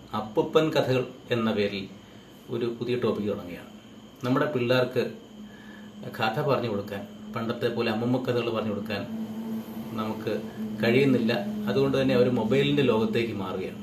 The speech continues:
മൊബൈലും ടി വിയും. ഇവിടെ നമ്മുടെ വീട്ടിലും സ്ഥിതി വ്യത്യസ്തമല്ല. അപ്പോൾ അതുകൊണ്ട് ഇന്നൊരു പുതിയ പരീക്ഷണം നടത്തുകയാണ്.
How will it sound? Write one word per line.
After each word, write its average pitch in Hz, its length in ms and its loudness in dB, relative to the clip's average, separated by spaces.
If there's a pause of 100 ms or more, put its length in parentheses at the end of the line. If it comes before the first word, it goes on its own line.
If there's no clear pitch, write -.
(480)
മൊബൈലും 113 360 -2
ടി 107 120 -2
വിയും. 104 300 -2 (800)
ഇവിടെ 120 200 6
നമ്മുടെ 120 280 4
വീട്ടിലും 123 520 0
സ്ഥിതി 117 160 -4
വ്യത്യസ്തമല്ല. 98 640 -6 (1120)
അപ്പോൾ 127 160 4
അതുകൊണ്ട് 139 320 4
ഇന്നൊരു 139 220 2
പുതിയ 135 260 -2
പരീക്ഷണം 131 380 4
നടത്തുകയാണ്. 110 540 0